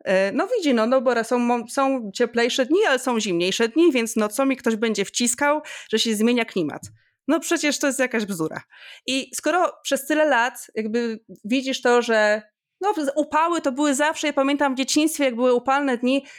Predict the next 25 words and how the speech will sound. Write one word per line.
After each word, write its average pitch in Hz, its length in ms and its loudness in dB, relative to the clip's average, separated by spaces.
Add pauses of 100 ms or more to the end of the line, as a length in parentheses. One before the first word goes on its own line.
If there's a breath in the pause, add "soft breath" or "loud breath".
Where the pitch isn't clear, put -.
(120 loud breath)
przecież 262 300 -4
to 269 80 2
ja 262 160 2
nie, 294 160 2
ja 294 100 0
nie 349 120 0
czuję, 370 280 0
żeby 254 120 -2
było 202 180 2
cieplej. 165 560 -4 (460 loud breath)
E, 220 340 0 (200)
to 269 380 0
jak 262 120 -6
ktoś 349 200 0
ci 285 140 -2
przyjdzie 294 300 0
i 269 40 0
powie, 294 260 -2
że 262 100 0
klimat 277 340 0
się 262 80 -4
zmienia 240 380 0
i 185 80 -4
to 214 100 0
w 196 60 -10